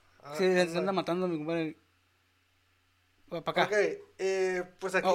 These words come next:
Speaker 2: oh, digo, pa' allá, perdón.
Speaker 1: Pues aquí me salió
Speaker 2: Otro poquito.
Speaker 1: la, la segunda.
Speaker 2: Gracias.
Speaker 1: Crismafilia, compadre.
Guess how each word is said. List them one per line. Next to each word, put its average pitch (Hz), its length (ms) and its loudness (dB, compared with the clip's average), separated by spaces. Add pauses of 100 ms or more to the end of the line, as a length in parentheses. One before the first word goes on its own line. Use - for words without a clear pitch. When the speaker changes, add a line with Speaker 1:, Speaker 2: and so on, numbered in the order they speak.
Speaker 2:
oh, - 40 12
digo, 190 160 8
pa' 160 60 0
allá, 165 100 0
perdón. 151 220 -8 (680)
Speaker 1:
Pues 202 140 0
aquí 196 220 0
me 247 100 2 (300)
salió 170 220 -4
Speaker 2:
Otro 190 140 2
poquito. 185 220 -2 (800)
Speaker 1:
la, 190 500 0 (720)
la 160 240 -6 (640)
segunda. 165 520 0
Speaker 2:
Gracias. 147 280 -10 (1500)
Speaker 1:
Crismafilia, 202 840 4
compadre. 135 380 -6